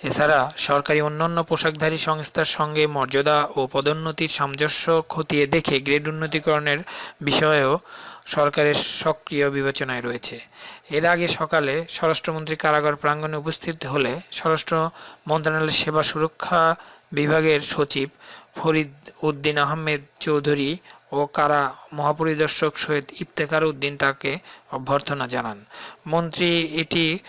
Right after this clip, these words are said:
খো-, একটি খোলা জিপে চড়ে প্যারেড প্রদর্শন এবং বেলুন ও পায়রা উড়িয়ে কারা সপ্তাহের উদ্বোধন করেন। অনুষ্ঠানে মন্ত্রী সেরা জেল ও বিভাগকে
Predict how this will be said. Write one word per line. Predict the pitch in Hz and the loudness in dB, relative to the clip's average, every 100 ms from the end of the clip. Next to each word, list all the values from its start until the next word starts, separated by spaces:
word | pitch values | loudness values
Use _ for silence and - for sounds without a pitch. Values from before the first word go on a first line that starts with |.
| - - | -20 -18
খো-, | - 165 160 151 156 151 | -6 2 2 4 2 4
একটি | 147 - 175 | 2 0 -4
খোলা | - 170 160 | 0 2 2
জিপে | 151 156 170 | 2 0 -2
চড়ে | - 156 143 165 - - _ | 0 0 2 0 -4 -20 _
প্যারেড | - 156 160 | 2 4 2
প্রদর্শন | - 156 156 160 - 165 151 | 2 2 4 2 0 -4 0
এবং | 151 147 143 165 - - - | 0 2 0 -6 -14 -20 -14
বেলুন | 143 151 160 156 165 160 156 - _ | -4 2 2 2 0 -4 -14 -20 _
ও | 147 151 156 - | 0 2 0 -4
পায়রা | - 147 151 147 156 202 - - _ - | 2 4 4 4 2 0 -8 -20 _ -8
উড়িয়ে | 147 156 151 151 202 _ _ | -2 2 2 2 -2 _ _
কারা | - 151 147 | 0 2 2
সপ্তাহের | - 147 - 147 | 0 -4 -2 0
উদ্বোধন | 139 139 131 131 123 | 0 0 -2 -2 -6
করেন। | 120 117 110 117 - - - - | -6 -6 -8 -18 -18 -18 -18 -10
অনুষ্ঠানে | 139 165 - - 180 180 | -4 -2 -2 -2 0 0
মন্ত্রী | 170 160 156 170 | 0 -6 -6 -2
সেরা | 160 - - 160 156 160 190 - _ 143 | 2 2 2 2 4 2 0 -8 _ -6
জেল | 151 165 165 - | 2 2 0 0
ও | 147 147 139 | 0 0 -2
বিভাগকে | 147 147 156 - 156 | 0 2 0 0 0